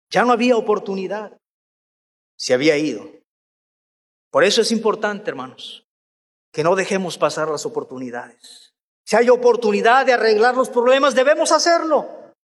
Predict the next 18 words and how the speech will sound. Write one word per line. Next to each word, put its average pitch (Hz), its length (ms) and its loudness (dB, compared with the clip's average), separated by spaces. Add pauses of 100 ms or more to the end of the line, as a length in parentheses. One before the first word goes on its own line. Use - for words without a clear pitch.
(260)
Y 302 120 4
sea 320 220 4
el 311 100 0
ge-, 302 300 2
eh, - 60 4
cualquiera 302 480 2
de 302 100 2
los 269 160 2
gestos 302 360 2
que 254 180 0
querramos 269 560 2
usar 320 800 -2
para 294 220 4
manifestar 285 720 2
que 311 80 2
estamos 330 380 2
reconciliados, 302 760 2
usémoslos. 349 720 2